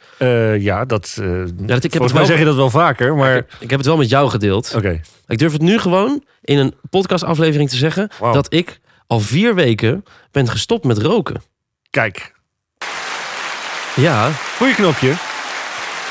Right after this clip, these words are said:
Speaker 2: En de eerste twee weken was,
Speaker 1: Supergoed.
Speaker 2: was er, waren verschrikkelijk.
Speaker 1: Ja, hè? Ik
Speaker 2: Eh,
Speaker 1: we-, ik weet dat nog.
Speaker 2: Jij bent ook gestopt natuurlijk, hè?
Speaker 1: Ja,
Speaker 2: Wel,
Speaker 1: maar
Speaker 2: wel
Speaker 1: ik,
Speaker 2: langer
Speaker 1: ik, ik,
Speaker 2: geleden.
Speaker 1: ik, ik heb het over jou, over die twee
Speaker 2: Oh,
Speaker 1: weken
Speaker 2: ja.
Speaker 1: d-, dat jij toen hier zat.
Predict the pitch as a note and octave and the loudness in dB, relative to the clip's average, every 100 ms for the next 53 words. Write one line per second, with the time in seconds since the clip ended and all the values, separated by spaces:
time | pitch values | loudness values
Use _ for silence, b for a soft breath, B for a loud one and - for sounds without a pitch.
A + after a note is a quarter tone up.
0 | - - _ B2 A#2 - F3+ G#3 F#3 F#3+ | -12 -14 _ -2 0 2 0 0 -2 0
1 | G3 F3+ F#3+ F#3 A3 B3 - A#2 A2+ A#2+ | 2 2 2 0 -2 -4 -8 -2 0 0
2 | F#2 E2 - B2 C3+ - C#3 B2+ B2 C#3 | -4 -6 -2 0 0 0 -2 0 0 0
3 | B2+ A#2+ A#2 - F3 F#3+ - B3 - - | 0 -2 -2 0 0 0 -2 -6 -6 -2
4 | A2+ F#2 C#3+ - _ _ _ _ D3 C3+ | 0 0 -4 -8 _ _ _ _ 0 2
5 | D#3+ D3+ C3+ D#3 C#3 G2 G2 - - _ | 4 4 4 4 2 2 0 -2 -12 _
6 | - G3 G3 F3+ F#3+ - C#3+ A2+ G2+ A2+ | 0 2 2 2 -2 -2 -2 -2 0 -2
7 | G2 B2 G#3 C3+ B2 B2+ C#3 C#3+ C#3 D3 | 0 0 0 2 2 4 2 2 4 4
8 | D#3+ E3 C#3 D#3 C#3+ E3+ E3 D3+ D3 C#3+ | 4 4 4 2 2 2 2 2 4 4
9 | D#3 C#3 A#2+ B2 A2+ B2 - C#3+ D3 D3 | 4 4 2 0 0 -2 2 2 4 4
10 | C3+ D3 A2 G#2+ B2 C3+ C3 B2 C3 B2 | 2 2 2 0 2 0 0 0 2 2
11 | C3 B2+ C3 A#2 C3 D3+ | 2 4 4 4 2 0